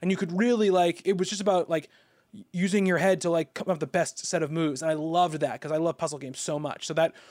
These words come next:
was the reason why I loved it so much. But I know Justin has, doesn't have any feelings about it at all,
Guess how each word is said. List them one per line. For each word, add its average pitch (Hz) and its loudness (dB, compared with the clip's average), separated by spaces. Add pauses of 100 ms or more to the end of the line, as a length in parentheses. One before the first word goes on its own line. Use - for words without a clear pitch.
(140)
was 175 -2
the 160 -2
reason 156 -2
why 151 2
I 151 -4
loved 147 -4
it 127 -14
so - -8
much. - -8
But 175 2
I 180 4
know 196 4
Justin 175 0
has, 156 -4
doesn't 160 -4
have 151 0
any 170 -4
feelings 151 -8
about 147 0
it - 2
at 143 0
all, 147 2